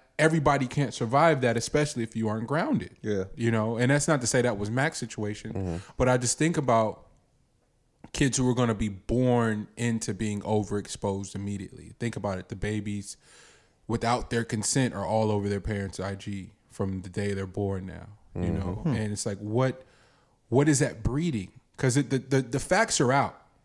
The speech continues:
Speaker 1: This shit is unhealthy.
Speaker 2: Mm-hmm.
Speaker 1: To be that
Speaker 3: Yeah, seriously.
Speaker 1: accessible,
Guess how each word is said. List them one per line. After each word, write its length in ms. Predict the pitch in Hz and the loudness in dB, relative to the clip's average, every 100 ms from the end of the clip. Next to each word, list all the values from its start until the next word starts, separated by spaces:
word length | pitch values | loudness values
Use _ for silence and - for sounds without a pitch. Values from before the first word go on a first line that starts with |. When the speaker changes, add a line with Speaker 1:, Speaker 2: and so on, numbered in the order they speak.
| _ _ _ _ - | _ _ _ _ 2
Speaker 1:
This 120 | 151 | 4
shit 160 | 190 | 6
is 80 | 160 | 6
unhealthy. 520 | 143 131 127 - - - _ _ 120 | 6 4 0 -2 -12 -18 _ _ -4
Speaker 2:
Mm-hmm. 180 | 110 120 - | -2 -2 0
Speaker 1:
To 120 | 139 | 0
be 300 | 120 165 175 | 2 4 4
that 280 | 143 143 147 | 4 4 4
Speaker 3:
Yeah, 40 | 147 | 4
seriously. 60 | 139 - 180 | 2 4 6
Speaker 1:
accessible, 640 | 165 160 147 151 147 | 6 4 4 4 2